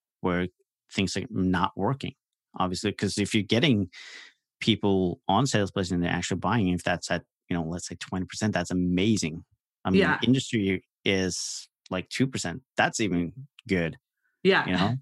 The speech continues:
Speaker 1: <laughs> So it's really important to look at those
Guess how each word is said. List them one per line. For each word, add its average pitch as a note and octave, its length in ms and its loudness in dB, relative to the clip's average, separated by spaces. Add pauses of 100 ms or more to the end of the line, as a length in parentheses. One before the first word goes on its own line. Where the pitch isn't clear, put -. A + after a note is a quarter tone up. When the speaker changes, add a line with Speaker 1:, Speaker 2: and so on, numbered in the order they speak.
(260)
Speaker 1:
<laughs> - 320 2
So A#2 260 2 (240)
it's - 120 -2
really B2+ 220 6
important A2 320 2
to G2 100 0
look G2 300 2
at F#2 200 0
those F2+ 480 0